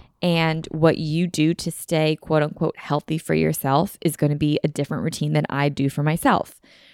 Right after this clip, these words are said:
Healthy is completely relative and it's one hundred percent a mindset. So that's kind of where I'm gonna be focusing this episode. And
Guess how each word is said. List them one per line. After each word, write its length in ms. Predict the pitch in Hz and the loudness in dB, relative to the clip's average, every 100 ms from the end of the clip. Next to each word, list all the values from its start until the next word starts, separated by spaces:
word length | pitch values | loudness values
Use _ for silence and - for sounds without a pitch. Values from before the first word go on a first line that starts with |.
| _ _ | _ _
Healthy 480 | 190 180 - 233 196 | 2 2 2 0 0
is 140 | 180 | -2
completely 760 | - 180 165 - 185 180 - 220 | 0 -2 -2 -2 2 2 2 2
relative 580 | 160 160 156 - 156 - | 2 2 0 2 0 0
and 160 | 156 151 | -2 0
it's 160 | 147 - | -2 -2
one 120 | 151 | -2
hundred 420 | - 156 147 156 | 0 -2 0 -2
percent 380 | 160 156 143 - | -2 -2 -4 -2
a 60 | 143 | -4
mindset. 520 | 123 95 - - - - _ _ _ _ _ _ _ _ _ - | -2 -4 -4 -4 -4 -6 _ _ _ _ _ _ _ _ _ -14
So 360 | - 151 131 - | 0 2 2 2
that's 200 | 156 - | 0 2
kind 200 | 220 220 | 0 0
of 80 | |
where 340 | 185 170 165 - | 2 0 0 0
I'm 120 | 156 | -2
gonna 160 | 151 147 | -4 -6
be 100 | 147 | -10
focusing 800 | - 143 135 156 143 139 143 - _ _ _ - | 0 0 2 -2 0 -2 -4 -10 _ _ _ -6
this 300 | 156 156 147 - | 2 2 2 -2
episode. 640 | - 170 - 208 233 254 - _ _ _ _ - | -2 -2 0 2 2 0 -8 _ _ _ _ -2
And 840 | 151 147 147 147 156 156 160 | 0 2 2 0 -2 -4 -6